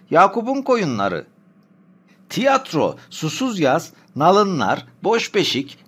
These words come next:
Ezik Otlar, Yeni Çıkan Şarkılar ya da Juliette, Tehlikeli Güvercin, Kaynana Ciğeri, İş Karar Vermekte, Aşk Duvarı, Mine,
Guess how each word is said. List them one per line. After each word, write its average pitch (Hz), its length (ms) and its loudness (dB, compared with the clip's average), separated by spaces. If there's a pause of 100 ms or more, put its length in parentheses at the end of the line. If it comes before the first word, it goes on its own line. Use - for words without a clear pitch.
Ezik 151 340 -2
Otlar, 151 440 0 (260)
Yeni 180 240 0
Çıkan 220 340 0
Şarkılar 185 600 0
ya 143 180 0
da 113 100 0
Juliette, 131 640 -4 (280)
Tehlikeli 220 580 -4
Güvercin, 123 580 0 (220)
Kaynana 214 480 0
Ciğeri, 117 500 -2 (260)
İş 214 220 -2
Karar 220 380 4
Vermekte, 123 680 -2 (200)
Aşk 170 400 0
Duvarı, 131 460 -2 (220)
Mine, 139 480 -2